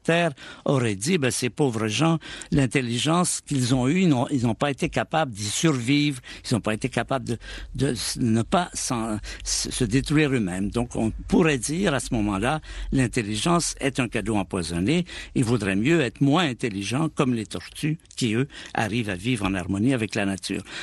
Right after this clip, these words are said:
C'est à nous de prouver que l'intelligence n'est pas un cadeau empoisonné, qu'elle peut nous servir à vivre en harmonie avec la nature sur une planète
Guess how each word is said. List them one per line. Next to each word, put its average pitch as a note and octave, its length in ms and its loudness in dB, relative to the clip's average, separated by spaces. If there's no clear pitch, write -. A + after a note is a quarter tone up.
C'est - 460 0
à D#3+ 120 4
nous G#3+ 520 4
de C3+ 140 4
prouver D3+ 680 2
que - 100 2
l'intelligence D3+ 1000 2
n'est A#2+ 280 4
pas D#3+ 360 -4
un A#2 100 -2
cadeau G#2 360 -2
empoisonné, G#2 640 -4
qu'elle D3+ 220 2
peut F#3 380 4
nous C#3+ 160 4
servir B2+ 640 0
à C3 140 2
vivre B2 340 0
en A#2 140 2
harmonie A2 420 0
avec G2 200 -4
la F#2 100 0
nature B2 400 -2
sur A2+ 260 0
une A2 120 4
planète A2+ 420 -2